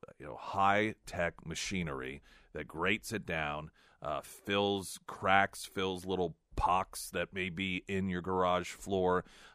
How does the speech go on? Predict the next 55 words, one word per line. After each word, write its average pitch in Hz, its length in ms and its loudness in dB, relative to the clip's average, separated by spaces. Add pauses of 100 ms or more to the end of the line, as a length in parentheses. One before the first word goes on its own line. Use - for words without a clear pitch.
uh, 85 300 0
and 87 180 -4
gets 110 280 2
all 98 260 2
that 107 260 4
fixed - 480 -6
as, 82 380 -6
as 87 140 -8
just - 380 -2
the 117 100 -2
prep 101 320 -2 (140)
process. 101 680 0 (340)
One 101 180 4
of 120 120 4
the 123 100 4
reasons 95 500 0
they 82 120 -2
do 82 220 -4
this 95 220 -2
is 92 120 -8
because 92 360 -6
this 123 320 4
is 113 180 0
what 101 200 4
they 80 140 0
do. 73 380 -4 (600)
Now, 92 120 2
that 110 180 6
may 110 140 0
sound 104 300 2
obvious, 95 380 2
but 107 140 -4
there 127 120 4
are 123 40 4
a 117 40 2
lot 113 200 4
of 123 140 -4
companies 110 540 -2
that 92 140 0
do 98 200 2
a - 20 2
lot 90 400 2
of 92 140 -6
different 101 340 -4
things, 95 400 0
and 87 180 -2
this 90 240 -4
is 95 220 -4
one 87 480 -2
of 87 160 -6
the 90 80 -4
things 87 280 -6
that 80 120 -6
they 78 120 -2
offer, 85 520 0